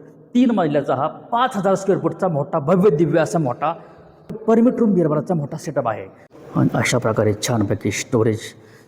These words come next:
छानपैकी मोठा स्पेस आहे, मोठा हॉल आहे आणि मोठ्या प्रशस्त विंडोज आहेत.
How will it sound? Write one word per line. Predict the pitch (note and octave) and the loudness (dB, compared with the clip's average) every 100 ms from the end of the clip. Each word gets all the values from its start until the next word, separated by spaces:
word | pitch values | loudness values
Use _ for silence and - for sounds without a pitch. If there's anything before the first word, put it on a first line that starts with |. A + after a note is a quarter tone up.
| _ | _
छानपैकी | - D3 C3+ B2+ - | -6 -4 -2 -4 0
मोठा | A#2+ G#2 A2+ | 0 0 -4
स्पेस | - - D#3 B2+ | -4 0 0 0
आहे, | G2+ F#2+ - - - _ - | -4 -6 -10 -20 -20 _ -4
मोठा | G#2+ A2 G#2+ G#2 | 0 0 -2 -4
हॉल | C#3 E3 | -2 -2
आहे | A#2+ G2 F#2+ - - - _ | -2 -4 -6 -12 -20 -20 _
आणि | G#2+ G2+ G2+ | -4 0 2
मोठ्या | G#2+ G#2+ G#2+ | 0 -2 -4
प्रशस्त | G2+ A2 C#3 - | -4 -2 -4 -2
विंडोज | G#2 G#2+ A2 E3 B2 | 0 2 4 2 2
आहेत. | G2+ | -2